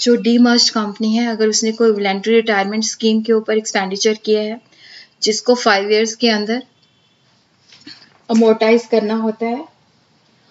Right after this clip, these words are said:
और अगर वो, अ, amortize करने से पहले ही sale हो जाती है resulting company को, तो जितना remaining, अ, amount है, अनअब्जॉर्ब amount है, वो कैरी forward हो सकता है।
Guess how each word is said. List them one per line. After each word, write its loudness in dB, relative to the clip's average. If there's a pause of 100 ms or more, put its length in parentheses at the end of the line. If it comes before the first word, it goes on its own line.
(280)
और 0
अगर 2
वो, -4 (1080)
अ, 4 (340)
amortize 2
करने 0
से 0
पहले 0
ही 0 (380)
sale 4
हो 2
जाती 0
है 2
resulting 0
company -2
को, -8 (400)
तो 4
जितना 2
remaining, 2 (420)
अ, -6 (260)
amount 2
है, -2
अनअब्जॉर्ब 0
amount -2
है, -6 (360)
वो 2
कैरी 2
forward 2
हो 0
सकता -2
है। -6